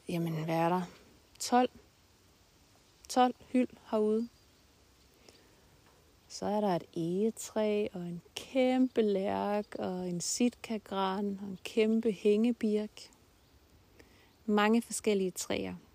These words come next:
Og nede i bunden, der har jeg været ude at tynde de sidste to år, for at få lidt luft imellem de nye træer, der kommer. Der er nogle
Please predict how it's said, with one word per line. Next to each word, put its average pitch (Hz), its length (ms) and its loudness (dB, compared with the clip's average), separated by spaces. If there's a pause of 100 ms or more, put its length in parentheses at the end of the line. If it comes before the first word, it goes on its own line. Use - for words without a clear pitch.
Og 240 60 4
nede 226 200 8
i 240 40 4
bunden, 226 380 4
der 202 100 2
har 202 140 4
jeg 196 100 8
været 190 140 6
ude 214 140 4
at 214 80 -2
tynde 208 360 4
de 220 80 -2
sidste - 380 -6
to 226 260 4
år, 190 160 4
for - 180 2
at 196 60 2
få - 140 0
lidt 214 260 2
luft 233 380 4
imellem 185 540 -2
de 190 80 -4
nye 180 240 0
træer, - 380 -2
der 170 80 -4
kommer. 185 420 0 (840)
Der 208 60 10
er 170 180 12
nogle 160 360 0